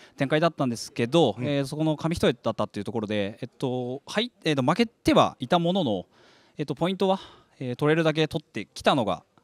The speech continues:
Speaker 1: 良かったかなと思ってて、
Speaker 2: うん。
Speaker 1: 今回も、えーと、最大限ポイントは取れたと思ってるので、
Speaker 2: うん。
Speaker 1: で、今後もあと残ってる試合、全力で戦って、えー、ポイント全力で稼いでいきたいと思います。
Speaker 2: はい、頑張ってください。マーサー選手でした。
Speaker 1: ありがとうございました。
Speaker 2: さあ、ゲームパニック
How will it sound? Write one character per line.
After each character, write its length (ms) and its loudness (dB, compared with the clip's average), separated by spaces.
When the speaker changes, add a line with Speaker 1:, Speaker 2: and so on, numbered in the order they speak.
Speaker 1:
良 80 -4
か 60 2
っ 60 2
た 80 -8
か 40 -8
な 120 -4
と 40 -6
思 140 -6
っ 20 -8
て 220 -14
て、 360 2
Speaker 2:
う 160 -6
ん。 20 -4
Speaker 1:
今 100 2
回 140 6
も、 220 0
え 200 0
ー 40 -2
と、 120 -8
最 220 0
大 100 4
限 180 -6
ポ 80 -2
イ 40 0
ン 20 -6
ト 60 2
は 40 0
取 120 0
れ 20 -8
た 160 -4
と 100 -6
思 140 -2
っ 20 -4
て 140 -8
る 80 -4
の 100 -6
で、 120 -2
Speaker 2:
う 100 -2
ん。 180 -2
Speaker 1:
で、 160 0
今 160 0
後 80 0
も 220 2
あ 80 2
と 160 0
残 160 -2
っ 20 2
て 80 -6
る 60 -4
試 140 -4
合、 180 -4
全 140 0
力 120 0
で 120 2
戦 200 -4
っ 140 -2
て、 340 0
え 100 2
ー、 20 -2
ポ 120 0
イ 20 0
ン 60 -2
ト 80 -2
全 120 0
力 140 -2
で 240 -4
稼 220 -4
い 120 -6
で 60 -14
い 60 -10
き 40 -12
た 60 -2
い 40 -4
と 60 -6
思 100 -6
い 40 -10
ま 80 -10
す。 320 -8
Speaker 2:
は 180 6
い、 120 6
頑 120 0
張 60 0
っ 40 2
て 60 0
く 40 4
だ 80 4
さ 160 4
い。 160 -4
マ 180 6
ー 60 4
サ 160 0
ー 40 2
選 200 0
手 100 -4
で 80 -2
し 80 -4
た。 360 2
Speaker 1:
あ 20 0
り 60 -2
が 20 -6
と 60 -4
う 20 -4
ご 20 -4
ざ 120 -4
い 40 -10
ま 40 -20
し 100 -20
た。 40 -20
Speaker 2:
さ 280 -4
あ、 80 -6
ゲ 100 -2
ー 80 -2
ム 60 -12
パ 160 -4
ニ 60 -6
ッ 40 -10
ク 40 -18